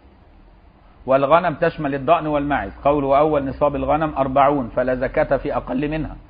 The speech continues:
ويصدق مخرجها في عددها إن كان ثقة"، ويصدق، آه، مخرجها في عددها إن كان ثقة، وإلا عدت. لو كان اللي بيخرجها ده راجل صدوق كده،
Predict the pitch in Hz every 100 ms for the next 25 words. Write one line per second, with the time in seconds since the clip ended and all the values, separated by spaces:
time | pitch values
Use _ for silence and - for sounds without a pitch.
0 | - - - - - - 120 123 151 156
1 | 131 147 - 151 147 - - - - -
2 | - - - - 123 - 131 151 160 151
3 | 165 160 - 143 135 139 143 139 113 -
4 | - - - 113 127 151 160 147 143 147
5 | - 104 123 131 - 160 123 90 - -
6 | 117 117 117 143 165 160 143 127 156 139
7 | 139 160 165 139 131 147 135 139 - -
8 | - - - - - - - 117 127 156
9 | 135 123 123 85 - - - - _ -
10 | - 131 131 165 165 151 139 131 147 131
11 | 151 139 123 123 147 143 156 139 - 131
12 | 156 156 175 175 180